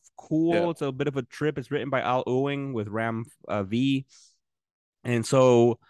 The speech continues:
Speaker 1: I didn't know that. So I'm like, "Oh, shit. All right, cool." I'm a little bit more interested in this event, but, but all right.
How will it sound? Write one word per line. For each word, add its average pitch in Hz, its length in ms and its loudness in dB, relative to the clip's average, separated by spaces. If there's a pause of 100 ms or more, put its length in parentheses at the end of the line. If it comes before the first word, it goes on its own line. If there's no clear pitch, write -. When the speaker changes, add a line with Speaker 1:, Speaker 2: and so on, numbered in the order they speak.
(360)
Speaker 1:
I 123 160 4
didn't 139 280 4
know 135 180 4
that. 131 320 4
So 135 80 -10
I'm 120 60 -8
like, 117 100 -6
"Oh, 139 460 0
shit. 143 340 -6
All 143 160 -2
right, 160 240 -6
cool." 151 220 -6
I'm 160 120 -4
a 170 40 -4
little 170 140 -2
bit 160 100 -6
more 151 140 -6
interested 135 500 -6
in 127 100 0
this 123 240 -4
event, 120 420 0 (120)
but, 107 260 -2 (400)
but - 160 -8
all 180 100 -2
right. 123 260 -4